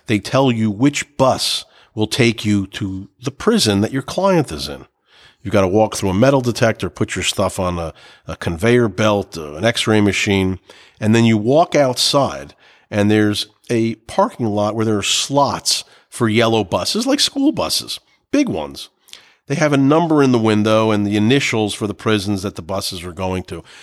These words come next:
You know your number. They tell you your prison you're going to is number four. You walk outside, you look at the buses, you pray that number four is there. Sometimes you have to wait. But eventually you get on, and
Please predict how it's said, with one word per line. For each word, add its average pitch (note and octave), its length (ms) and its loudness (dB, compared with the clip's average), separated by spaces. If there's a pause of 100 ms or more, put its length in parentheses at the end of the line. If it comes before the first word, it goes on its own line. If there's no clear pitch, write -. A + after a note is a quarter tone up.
(100)
You D#3+ 200 4
know C#3 200 6
your A#2+ 140 4
number. G#2+ 380 2
They A2 100 2
tell A2 260 0
you G#2 120 2
your G2+ 340 -2 (120)
prison B2 360 2
you're G#2+ 100 2
going G#2+ 260 0
to G2+ 180 -4
is F#2 100 -6
number F#2+ 240 -4
four. E2 400 -12 (260)
You A#2+ 100 0
walk B2 220 4
outside, B2+ 640 2 (260)
you A#2 120 0
look A2 160 2
at F2+ 80 -4
the G2 60 -4
buses, A2 440 0
you G#2 60 2
pray A2+ 300 2
that G#2 120 -2
number G2 240 0
four G2 340 -6
is F2 120 -8
there. G#2 320 0 (240)
Sometimes D3+ 440 0
you C#3+ 60 -2
have C#3 220 -6
to B2+ 80 -6
wait. C#3 280 -4 (760)
But G#2 360 -4
eventually B2 500 2
you G#2 100 2
get G#2 240 2
on, G#2+ 380 2 (760)
and G#2 400 0